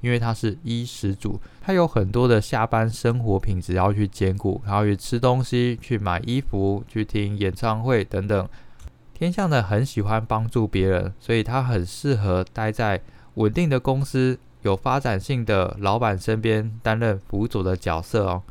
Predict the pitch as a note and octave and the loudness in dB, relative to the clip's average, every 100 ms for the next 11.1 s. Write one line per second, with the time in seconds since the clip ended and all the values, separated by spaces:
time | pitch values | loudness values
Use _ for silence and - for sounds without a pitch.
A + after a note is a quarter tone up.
0 | - - - B2 G#2 F#2 F2 C3+ C3 C#3 | -20 -20 -8 -2 0 0 0 0 4 2
1 | C#3 A2+ G2 A2+ A#2 A#2 F#2+ - G2 G2+ | 2 0 0 -2 2 0 2 2 2 0
2 | - A#2 G2+ G#2 G2+ - G2+ G2+ - - | -2 -2 -2 -2 -2 -2 -4 -4 -8 -6
3 | D3+ D#3 D3+ D#3+ B2 - G2+ G#2 - B2 | -2 0 2 4 4 4 2 2 0 -2
4 | G#2 - C3 A#2+ A#2+ A#2+ A#2+ G#2 F2+ - | -2 -6 -6 -2 0 2 2 0 -4 -4
5 | G2+ G2+ A#2 A2 G#2+ G2+ F2+ A#2 G2 - | -4 -2 0 0 2 0 0 0 0 -4
6 | - - - A2 G#2+ C#3+ D#3 F3 D#3 D#3+ | -16 -12 0 0 2 2 4 2 4 2
7 | D#3 E3 C3+ A#2+ B2 A2+ G#2+ B2 B2 - | 2 2 2 4 6 6 6 4 2 0
8 | - - F3+ C#3+ A#2+ C3 - B2+ B2+ C3+ | -8 -2 0 0 0 0 2 0 2 2
9 | A2 C3 A2+ G#2 G2+ F#2 - A#2+ G2+ - | 2 0 0 2 0 0 0 -2 2 4
10 | G#2+ G#2+ A2+ - G#2+ F#2 F2+ G2 G2 F2 | 4 0 2 2 2 2 0 0 -2 -4
11 | G2 | -6